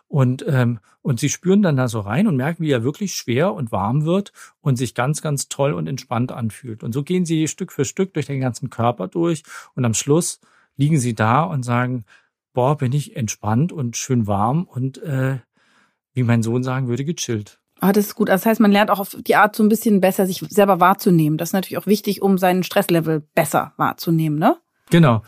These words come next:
Speaker 1: Da geht es eben auch um, um diese Selbstwahrnehmung. Wo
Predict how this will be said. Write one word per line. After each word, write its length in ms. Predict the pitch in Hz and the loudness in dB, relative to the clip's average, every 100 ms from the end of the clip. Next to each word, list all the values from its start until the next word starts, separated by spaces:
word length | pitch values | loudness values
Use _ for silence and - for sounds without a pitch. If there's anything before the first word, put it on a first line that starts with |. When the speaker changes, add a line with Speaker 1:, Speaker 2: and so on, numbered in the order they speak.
| - _ | -14 _
Speaker 1:
Da 100 | 135 | -6
geht 200 | 127 175 | -4 -6
es 100 | 160 | -4
eben 240 | - 143 | -4 -6
auch 340 | - 123 175 170 | -2 0 -2 -2
um, 280 | 135 131 | -4 -4
um 200 | 135 147 | -6 -6
diese 200 | 131 120 | -6 -6
Selbstwahrnehmung. 840 | 107 113 135 - 170 165 170 160 151 - _ _ - | -4 -4 -4 -8 -6 -4 -2 -4 -6 -12 _ _ -8
Wo 380 | 147 180 214 - | -2 0 0 -2